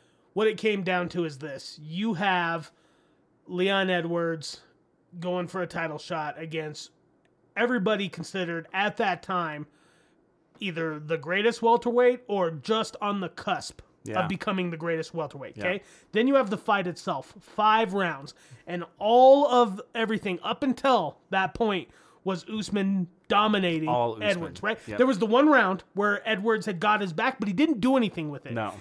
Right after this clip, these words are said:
Speaker 1: He got Usman's back and didn't do nothing with it, so it was almost like a stale.
Speaker 2: Yeah.
Speaker 1: It wasn't really, it was like, "Oh, cool, he got a, he got Usman down and got a takedown, or got his, got his back," but that was it.
Speaker 2: Yeah.
Speaker 1: And so you had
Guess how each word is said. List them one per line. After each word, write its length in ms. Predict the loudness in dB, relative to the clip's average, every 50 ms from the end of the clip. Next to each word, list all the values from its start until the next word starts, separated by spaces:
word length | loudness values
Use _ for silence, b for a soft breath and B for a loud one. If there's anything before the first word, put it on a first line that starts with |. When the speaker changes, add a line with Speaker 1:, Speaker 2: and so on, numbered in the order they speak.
| B B
Speaker 1:
He 80 | B -4
got 300 | 2 4 4 4 6 4
Usman's 380 | 2 2 0 0 0 -2 0 0
back 280 | 0 0 0 0 0
and 120 | -2 -4 -2
didn't 200 | 0 0 0 0
do 100 | 0 2
nothing 300 | 2 2 2 2 2 0
with 160 | 0 0 0
it, 100 | -2 -2
so 140 | 0 -2 -2
it 20 |
was 140 | -2 0 2
almost 300 | 2 2 2 2 0 -2
like 100 | -6 -8
a 60 | -8
stale. 480 | -10 -10 -6 -4 -4 -4 -4 -6 -10 B B B
Speaker 2:
Yeah. 160 | -4 -2 2
Speaker 1:
It 60 | 4
wasn't 240 | 4 4 4 4 2
really, 200 | 4 2 2 2
it 40 | 0
was 120 | 0 0
like, 160 | -2 -2 2 6
"Oh, 180 | 6 6 6
cool, 240 | 4 2 0 2 2
he 100 | 0 0
got 240 | 0 0 0 0 0
a, 80 | 0
he 140 | -2 -2 -2
got 340 | 0 0 0 0 0 -2 -6 -12 -14 -10 -6
Usman 320 | -6 -6 -4 -2 -2 -2
down 240 | 0 0 0 2 2
and 80 | 0 0
got 140 | -2 -2 -2
a 60 | -2
takedown, 480 | -4 -4 -4 -2 -2 -2 -2 -2 -4 -6 B B B B B B B
or 340 | 2 4 4 4 2 0 -2
got 240 | 0 0 2 2 2
his, 220 | 0 -2 -2 -2
got 140 | -2 -2 -2
his 100 | -2 0
back," 280 | 0 2 2 2 0 0
but 120 | -2 0 2
that 100 | 4 4
was 120 | 4 2
it. 220 | 2 -2 -2 -4 _ -8
Speaker 2:
Yeah. 240 | -6 -6 -6 -6 -8 B B B B B B B
Speaker 1:
And 180 | -2 -2 0
so 520 | 2 2 2 4 4 4 4 4 4 4 2
you 340 | -2 -4 0 2 4 4
had 420 | 4 4 4 2 2 0 -2 -4